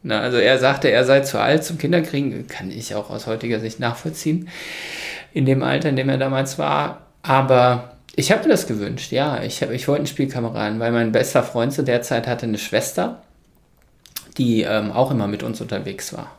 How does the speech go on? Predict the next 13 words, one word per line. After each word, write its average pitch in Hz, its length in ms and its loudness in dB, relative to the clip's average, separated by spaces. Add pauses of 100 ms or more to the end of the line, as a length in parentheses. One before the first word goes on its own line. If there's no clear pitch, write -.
(100)
Und - 80 -14
dann 98 180 -8
haben 107 140 -4
wir 104 220 -2 (840)
irgendwas 135 400 4
gespielt, 127 500 0
irgendeinen 123 220 -4
Blödsinn 113 380 -2
gemacht, 104 560 -4
ähm, 98 320 -12
sonstige 107 460 -4
Dinge. 87 400 -8
Und 107 320 -8